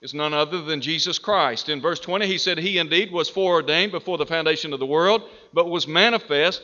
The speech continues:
in these last times for you." God had a divine timetable. And in accordance with that divine timetable,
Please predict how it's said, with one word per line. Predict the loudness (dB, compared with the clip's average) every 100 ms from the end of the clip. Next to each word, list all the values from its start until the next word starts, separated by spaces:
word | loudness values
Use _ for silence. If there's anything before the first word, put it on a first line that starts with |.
| -8
in | -6
these | -4 -4 -4
last | 0 2 2 2
times | 0 2 2 0 -4 -10 _ _ _ _
for | 0 2
you." | 2 -2 -4 -6 -8 -18 _ _ _ _ _ _ _ _ _ _ _ _ _ _ _ _
God | 2 6 6 4
had | 2 0
a | 0
divine | -2 0 0 -2
timetable. | 0 0 0 0 -2 -2 -10 -20 _ _ _ _ _ _ _ _ _ _ _ _ _ _ _ _ _ _ -14 0
And | 4 4 2
in | -2 -2
accordance | 4 6 6 4 -2
with | -2
that | 4 2 2 -6 -6
divine | -2 4 6 6 4 0
timetable, | -2 0 0 0 0 0 -2 -6